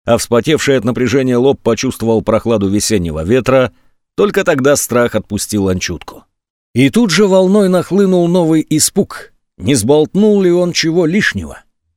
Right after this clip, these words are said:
Когда следователь просил описать внешность похитителя –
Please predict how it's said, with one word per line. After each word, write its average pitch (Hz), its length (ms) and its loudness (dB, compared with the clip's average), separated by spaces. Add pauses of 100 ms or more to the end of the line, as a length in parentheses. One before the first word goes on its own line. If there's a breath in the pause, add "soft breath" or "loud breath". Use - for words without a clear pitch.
(200)
Когда 113 280 0
следователь 160 580 0
просил 135 440 0
описать 131 460 -2
внешность 123 460 -2
похитителя – 139 720 0